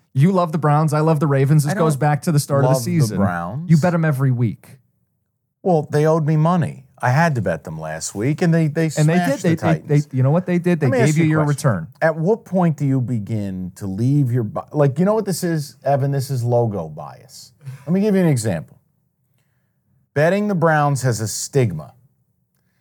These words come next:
Speaker 2: If, if Jim says, "Hey, I'm gonna bet a home team with the best defense in football, and I'm only laying two and a half divisional game," that sounds acceptable. But when you say it's the Browns, ah, nah, nah.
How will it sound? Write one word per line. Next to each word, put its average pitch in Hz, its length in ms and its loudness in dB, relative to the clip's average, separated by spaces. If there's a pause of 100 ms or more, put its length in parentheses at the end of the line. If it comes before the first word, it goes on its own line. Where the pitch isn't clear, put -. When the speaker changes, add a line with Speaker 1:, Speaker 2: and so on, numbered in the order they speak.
(200)
Speaker 2:
If, 143 300 0
if 139 220 2
Jim 226 320 2
says, 143 380 0
"Hey, 113 420 0 (100)
I'm 131 80 0
gonna 202 140 2
bet 180 180 2
a 160 60 4
home 151 320 2
team 127 260 -2
with 113 100 -2
the 107 60 -12
best 143 400 0
defense 131 640 0
in 107 120 -2
football, 95 680 -2
and 104 100 -8
I'm 101 80 -2
only 143 220 2
laying 135 340 0
two 120 200 -2
and 110 80 -2
a 107 40 -2
half 101 280 -4
divisional 92 540 -8
game," 76 320 -14
that 90 200 -10
sounds 90 320 -6
acceptable. - 580 -10 (600)
But 113 80 -6
when 135 160 2
you 123 80 0
say 180 320 0
it's 143 160 -2
the 131 80 -4
Browns, 107 760 -2 (380)
ah, 113 180 0
nah, 104 300 0
nah. 117 400 0